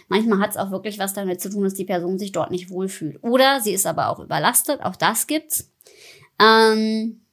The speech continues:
ja, und,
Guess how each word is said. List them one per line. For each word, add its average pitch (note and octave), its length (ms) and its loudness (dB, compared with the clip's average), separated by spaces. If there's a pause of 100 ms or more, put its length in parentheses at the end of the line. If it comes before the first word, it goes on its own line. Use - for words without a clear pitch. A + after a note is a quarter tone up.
(1400)
ja, G3+ 360 4 (220)
und, G#3+ 200 0